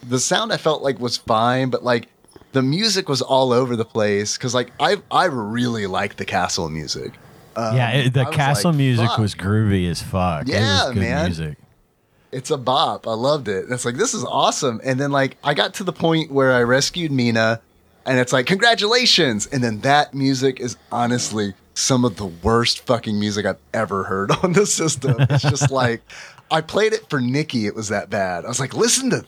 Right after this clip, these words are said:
Speaker 1: this." I found it on
Speaker 2: <laughs>
Speaker 1: YouTube, and I was like, "Listen to this. You won't believe this is actually, like, they were gonna release this." Um, that's really bad.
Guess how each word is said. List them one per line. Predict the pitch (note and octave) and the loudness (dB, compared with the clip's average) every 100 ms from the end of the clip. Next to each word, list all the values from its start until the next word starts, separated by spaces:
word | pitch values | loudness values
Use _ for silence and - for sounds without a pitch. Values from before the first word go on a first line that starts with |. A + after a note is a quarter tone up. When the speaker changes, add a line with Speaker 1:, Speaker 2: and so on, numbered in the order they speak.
| - | -4
Speaker 1:
this." | C3+ G3 F#2 - | 2 2 2 -2
I | D3+ | -2
found | G3+ G3+ | 0 2
it | E3 | 0
on | B2 | 2
Speaker 2:
<laughs> | |
Speaker 1:
YouTube, | B2 D#3 - F#2+ C#2+ C#2+ | 2 0 -2 -4 -6 -6
and | A2 | -4
I | |
was | G#2+ | -2
like, | B2+ | -2
"Listen | B2 G#3 B3+ B3+ | 0 0 2 0
to | C#3+ | 0
this. | G#2+ D3+ F2+ F2 - - - - | 2 2 2 -2 -8 -10 -12 -4
You | G3+ | -2
won't | F#3 | 0
believe | C3 B2+ D3 | 2 2 2
this | A#2+ A2+ | -2 -4
is | G2+ - | -6 -2
actually, | A2+ A#2 - G2+ | -2 -2 -2 -2
like, | F#2+ F2+ - _ - | 0 -2 -6 _ -2
they | B2+ | 0
were | B2+ | 2
gonna | D3 B2 | 2 2
release | F2 G2+ F#3+ - | 0 -2 -4 -6
this." | E2 B1+ - _ _ _ _ _ | -8 -10 -16 _ _ _ _ _
Um, | A#2 A2+ A2 G#2+ G#2 - _ _ _ _ | 2 2 2 -2 -4 -8 _ _ _ _
that's | D3 E3+ - | 0 2 0
really | F3+ C3+ G#2+ | 0 0 2
bad. | G#2+ F#2 D2+ A#1+ | 2 0 -2 -10